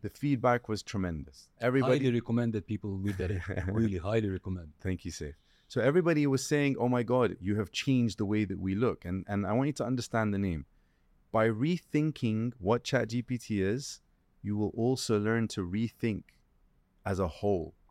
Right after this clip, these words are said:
Speaker 1: Because
Speaker 2: Mm-hmm.
Speaker 1: now you're gonna bring Chat G P T into your mind, right?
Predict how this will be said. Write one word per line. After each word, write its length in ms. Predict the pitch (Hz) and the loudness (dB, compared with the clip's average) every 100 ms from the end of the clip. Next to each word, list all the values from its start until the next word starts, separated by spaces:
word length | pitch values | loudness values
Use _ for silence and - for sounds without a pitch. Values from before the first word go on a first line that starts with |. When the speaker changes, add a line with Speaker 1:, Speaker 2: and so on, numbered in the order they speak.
| _ _ _ _ - | _ _ _ _ -8
Speaker 1:
Because 260 | 107 104 113 | -4 2 2
Speaker 2:
Mm-hmm. 60 | 101 117 | 2 2
Speaker 1:
now 100 | 123 | 2
you're 160 | 113 101 | 2 0
gonna 120 | 110 | -2
bring 240 | 95 117 | 0 -2
Chat 240 | 107 110 98 | 0 -2 -2
G 100 | 101 | -6
P 140 | - | -8
T 220 | 92 98 - | -10 -10 -8
into 360 | 101 107 98 95 | -4 -2 -2 -4
your 120 | 90 | -2
mind, 420 | 87 92 85 71 - _ _ _ _ _ _ _ _ _ _ - | 0 0 -2 -6 -12 _ _ _ _ _ _ _ _ _ _ -6
right? 220 | 98 | -4